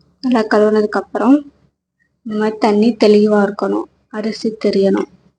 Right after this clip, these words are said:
இது கூட ஒரு ஸ்பூன் வெந்தயம் போட்டுக்கலாம். நான் அரிசியில தான் போடுவேன்.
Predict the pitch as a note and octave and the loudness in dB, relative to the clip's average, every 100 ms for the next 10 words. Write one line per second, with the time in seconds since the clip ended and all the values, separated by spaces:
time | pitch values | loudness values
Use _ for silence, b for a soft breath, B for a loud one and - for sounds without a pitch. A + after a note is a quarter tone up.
0 | _ _ _ _ _ _ _ _ _ A3 | _ _ _ _ _ _ _ _ _ -14
1 | G#3 A3+ A3+ C4 C4 G#3+ A3 - - A#3+ | -2 0 2 2 2 2 0 -2 -4 0
2 | B3+ A#3+ G3+ G3+ G3+ G3+ G3 - G3+ G#3+ | 2 2 2 2 2 0 -4 -6 -4 -4
3 | C4 _ _ _ _ _ _ _ _ _ | -4 _ _ _ _ _ _ _ _ _
4 | _ _ _ - A3 G#3 G3+ - A3+ G#3+ | _ _ _ -6 -2 0 0 -2 0 2
5 | G#3 - G3 G3+ G3+ C#4 | 0 0 -2 0 2 4